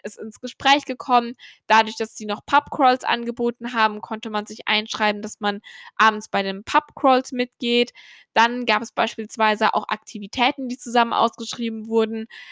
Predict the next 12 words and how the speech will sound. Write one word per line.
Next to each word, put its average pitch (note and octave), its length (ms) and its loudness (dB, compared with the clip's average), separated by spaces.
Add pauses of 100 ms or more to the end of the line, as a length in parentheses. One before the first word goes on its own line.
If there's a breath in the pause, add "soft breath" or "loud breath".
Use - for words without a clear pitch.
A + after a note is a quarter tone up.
(160 loud breath)
wie A3 260 2
dass G#3 260 -2
man G3+ 500 0 (140)
Paella, A3+ 640 2 (560)
oh, G3 260 -4
ich - 100 -14
glaub, G#3 200 2
ich - 80 -10
hab's - 180 -10
total A#3 280 0
falsch G#3+ 300 0
ausgesprochen, G#3+ 680 -8